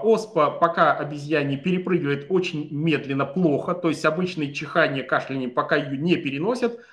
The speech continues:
а вот близкие контакты с обменом биологическими жидкостями, слюной,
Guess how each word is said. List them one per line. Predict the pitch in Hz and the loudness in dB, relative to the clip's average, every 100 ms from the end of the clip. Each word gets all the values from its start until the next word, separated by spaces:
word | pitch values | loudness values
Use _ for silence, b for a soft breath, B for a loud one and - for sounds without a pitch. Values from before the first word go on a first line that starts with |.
| B B | B B
а | 156 | 4
вот | 175 147 | 4 2
близкие | 156 196 175 - 139 | 0 0 0 -4 -2
контакты | 143 139 156 - 135 | -2 2 0 0 -6
с | - - | -6 -2
обменом | 143 147 165 151 139 131 | -2 0 2 2 0 0
биологическими | 143 151 175 220 - - 165 | 2 2 0 -4 -6 -2 -2
жидкостями, | 110 139 139 131 - - 127 | 0 -4 -4 -8 -10 -6 -4
слюной, | 123 - 160 190 147 139 143 143 | -4 -4 0 0 2 0 0 -2